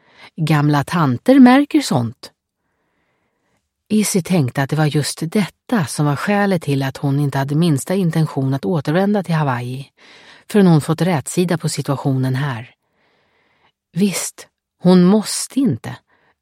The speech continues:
Men vad var egentligen innebörden av anständighet och rättvisa om man bara var hederlig och schysst när man var tvungen? Izzy hade flytt från Hawaii när hennes hjärta gått i tusen bitar.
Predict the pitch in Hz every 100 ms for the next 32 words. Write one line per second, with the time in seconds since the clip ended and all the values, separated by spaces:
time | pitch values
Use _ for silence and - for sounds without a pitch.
0 | _ - 185 202 190 202 190 240 262 185
1 | 143 151 151 156 220 185 160 151 196 247
2 | 196 151 165 180 135 - 143 135 139 139
3 | 143 135 147 170 - 135 135 131 - 135
4 | 151 160 160 160 139 139 143 196 143 143
5 | 156 160 170 156 - 156 - - 151 147
6 | 147 - 208 160 143 214 143 135 _ _
7 | _ _ _ _ _ _ _ _ _ _
8 | _ _ _ _ _ 240 247 - 226 196
9 | 165 - - 226 - - 156 143 135 123
10 | 127 135 139 147 131 - 156 - - 143
11 | 139 123 139 - 147 127 151 139 147 131
12 | - 135 -